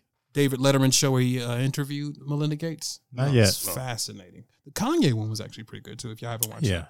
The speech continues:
Speaker 2: I mean, it's, it's on my watch list.
Speaker 1: What is it called?
Speaker 2: Can
Speaker 1: Our, Our Guest This Week or something like that? My Guest
Speaker 2: Um,
Speaker 1: This Week?
Speaker 2: Up Next.
Speaker 1: Yeah, something
Speaker 2: Something.
Speaker 1: like that.
Speaker 2: My
Speaker 1: Yeah.
Speaker 2: Guest Up Next. Yep.
Speaker 1: Yeah, yeah, yeah.
Speaker 2: So I wanna give an honorable mention 'cause we record, as you, some of you guys know, we've mentioned before, we record on Tuesdays.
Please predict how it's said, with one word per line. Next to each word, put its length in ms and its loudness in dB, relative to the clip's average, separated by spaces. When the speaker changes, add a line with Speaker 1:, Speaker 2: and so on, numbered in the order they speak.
Speaker 2:
I 220 4
mean, 160 8
it's, 180 2
it's 140 -2
on 120 2
my 320 2
watch 340 4
list. 360 0
Speaker 1:
What 120 -16
is 80 -8
it 40 -12
called? 200 0
Speaker 2:
Can 80 6
Speaker 1:
Our, 80 0
Our 80 4
Guest 340 2
This 180 0
Week 220 -2
or 60 0
something 260 -4
like 160 -8
that? 80 -20
My 220 -4
Guest 180 -2
Speaker 2:
Um, 80 0
Speaker 1:
This 160 -6
Week? 140 -8
Speaker 2:
Up 220 0
Next. 340 4
Speaker 1:
Yeah, 120 -12
something 400 -6
Speaker 2:
Something. 160 0
Speaker 1:
like 140 -6
that. 160 -10
Speaker 2:
My 120 6
Speaker 1:
Yeah. 80 6
Speaker 2:
Guest 180 4
Up 100 0
Next. 360 0
Yep. 140 6
Speaker 1:
Yeah, 260 -18
yeah, 40 -18
yeah. 60 -20
Speaker 2:
So 240 6
I 60 4
wanna 160 4
give 140 4
an 80 2
honorable 320 2
mention 440 2
'cause 220 0
we 80 4
record, 680 2
as 160 0
you, 80 0
some 200 2
of 80 0
you 80 4
guys 280 4
know, 160 4
we've 160 2
mentioned 240 2
before, 400 0
we 80 -6
record 320 4
on 140 4
Tuesdays. 580 4